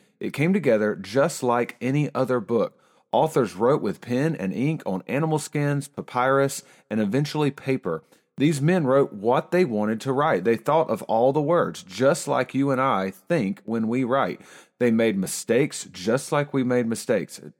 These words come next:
Normal people wrote the books of the Bible, and a lot more people copied those books.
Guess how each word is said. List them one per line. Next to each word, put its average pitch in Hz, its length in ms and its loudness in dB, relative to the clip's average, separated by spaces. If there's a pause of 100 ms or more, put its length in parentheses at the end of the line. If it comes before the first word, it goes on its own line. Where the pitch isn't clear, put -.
Normal 202 600 2
people 202 580 -2
wrote 170 380 2
the 156 80 -2
books 131 320 0
of 135 160 0
the 127 80 0
Bible, 110 420 0
and 120 180 -2
a 117 60 -2
lot 120 460 0
more 156 240 0
people 113 320 -4
copied 131 560 -2
those 90 260 -4
books. - 420 -8